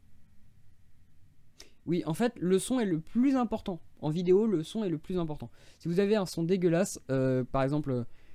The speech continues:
euh, je peux pas vous le faire, mais, euh, en gros, si vous avez un effet, euh, téléphone quand on vous écoute, en général, on part très, très vite. Le son est de mauvaise qualité et on,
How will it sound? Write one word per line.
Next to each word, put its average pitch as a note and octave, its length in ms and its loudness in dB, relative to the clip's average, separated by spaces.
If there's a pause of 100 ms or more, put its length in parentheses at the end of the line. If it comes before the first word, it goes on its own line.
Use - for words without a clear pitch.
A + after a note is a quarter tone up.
(500)
euh, G#2+ 440 -4 (220)
je - 80 -14
peux A#2+ 140 -8
pas C#3+ 160 2
vous C3+ 100 -2
le C3 80 -2
faire, D#3 240 -2
mais, C3+ 220 0
euh, B2 640 -2 (480)
en D3+ 100 2
gros, E3 160 2
si - 140 -4
vous E3+ 180 0
avez F3+ 160 4
un F3+ 160 0
effet, F3+ 420 2
euh, C#3+ 120 0
téléphone G#3+ 600 2 (200)
quand D3 100 -2
on D3 60 2
vous D3+ 240 0
écoute, G#3 340 -2 (380)
en C#3 80 -6
général, D#3 580 2
on C#3+ 140 -2
part C#3+ 220 -4
très, - 180 -4
très - 160 -2
vite. A#2 280 -10 (1700)
Le B2+ 140 0
son - 160 -4
est F3+ 80 2
de F#3 60 2
mauvaise F3 240 2
qualité E3+ 560 2
et B2+ 240 -2
on, B2 280 -4